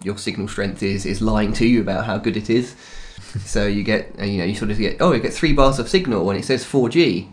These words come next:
but actually it's crawling. Connectivity across the world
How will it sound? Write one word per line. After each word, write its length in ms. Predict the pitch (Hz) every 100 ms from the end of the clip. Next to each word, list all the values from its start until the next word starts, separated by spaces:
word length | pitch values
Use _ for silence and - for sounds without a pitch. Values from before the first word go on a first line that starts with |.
| -
but 120 | 104
actually 680 | 107 - 98 95 98 98 - - - -
it's 320 | 92 - - - -
crawling. 500 | - 113 98 87 - - - _ _ _ _ _
Connectivity 500 | 139 143 151 139 120
across 240 | 113 117 -
the 80 |
world 460 | 113 110 107 113